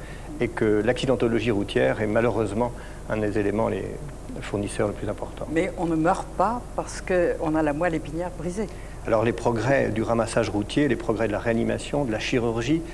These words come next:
Speaker 1: l'orientation immédiate vers des centres spécialisés font qu'on ne meurt plus, euh, de lésions médulaires, même de lésions médulaires très hautes comme Christopher Reeve.
Speaker 2: Et on vivra avec de nombreux problèmes.
Speaker 1: Et on vivra longtemps avec de nombreux problèmes.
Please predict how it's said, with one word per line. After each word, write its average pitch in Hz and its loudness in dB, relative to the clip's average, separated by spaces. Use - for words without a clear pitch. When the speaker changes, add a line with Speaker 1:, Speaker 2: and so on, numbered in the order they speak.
Speaker 1:
l'orientation 127 4
immédiate 127 4
vers 107 2
des 107 2
centres 117 0
spécialisés 117 0
font 170 4
qu'on 135 2
ne 123 6
meurt 123 2
plus, 160 2
euh, 107 2
de 104 0
lésions 113 2
médulaires, 107 2
même 160 4
de 120 4
lésions 120 4
médulaires 117 2
très 131 4
hautes 147 4
comme 113 0
Christopher - -4
Reeve. 92 -4
Speaker 2:
Et 156 -2
on 160 0
vivra 151 -2
avec 147 -2
de 151 -2
nombreux 156 0
problèmes. 131 -6
Speaker 1:
Et 117 6
on 113 6
vivra 113 2
longtemps 156 4
avec 117 0
de 113 0
nombreux 127 4
problèmes. 101 -2